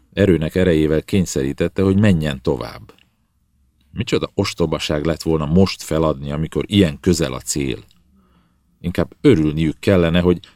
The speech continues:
ilyen pontos a térképük. Már csak az a kérdés, hogy eresztettek-e le kőlapokat a nagy galéria felső vége és a király sírkamrájába vezető folyosó között.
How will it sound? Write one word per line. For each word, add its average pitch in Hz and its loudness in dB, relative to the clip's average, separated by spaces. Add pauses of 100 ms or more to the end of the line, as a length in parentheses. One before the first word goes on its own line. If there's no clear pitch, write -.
(140)
ilyen 82 2
pontos 90 0
a 90 -2
térképük. - -6 (1400)
Már 71 -10
csak - -6
az 117 -4
a 67 -4
kérdés, 76 -2 (580)
hogy - 0 (300)
eresztettek-e 76 -2
le 78 0
kőlapokat 73 0
a 76 -4
nagy 82 0
galéria 71 -2
felső 78 -2
vége 85 0
és 92 0
a 87 -2
király 92 0
sírkamrájába 73 -2
vezető 78 -4
folyosó 69 -2
között. - -10